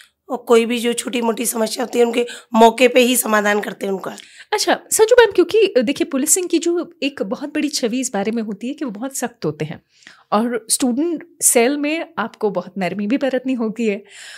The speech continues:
Speaker 2: तो ऐसे में ये जो बैलेंस है, वो थोड़ा मुश्किल हो जाता होगा। वहाँ तक तो आऊँगी, पर उससे पहले ये बताएं कि किस तरह के कॉल्स generally आप लोगों को आते हैं?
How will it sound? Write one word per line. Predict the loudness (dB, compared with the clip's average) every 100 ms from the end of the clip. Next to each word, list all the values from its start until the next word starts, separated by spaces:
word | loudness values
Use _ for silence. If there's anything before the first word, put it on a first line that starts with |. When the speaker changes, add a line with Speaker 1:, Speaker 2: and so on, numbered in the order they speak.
| -4 4
Speaker 2:
तो |
ऐसे | 6 6 4
में | 2 2
ये | 2
जो | 2
बैलेंस | 2 0 -2 0
है, | 0 -2 -8 -20 -6
वो | -2
थोड़ा | 0 0
मुश्किल | 0 0 2
हो | 2
जाता | 0 -2
होगा। | -4 -4 -6 -10 -20 -20 2
वहाँ | 4 6
तक | 4
तो | 4 4
आऊँगी, | 4 4
पर | 4 4
उससे | 4 2
पहले | 2 4
ये | 4
बताएं | 4 0 -2
कि | 4 4
किस | 4 2 6 6 6
तरह | 0
के | 0 0
कॉल्स | 0 0 -2 -4
generally | -2 -2 -2
आप | -2
लोगों | -4 -4
को | -4
आते | -4 -6
हैं? | -6 -8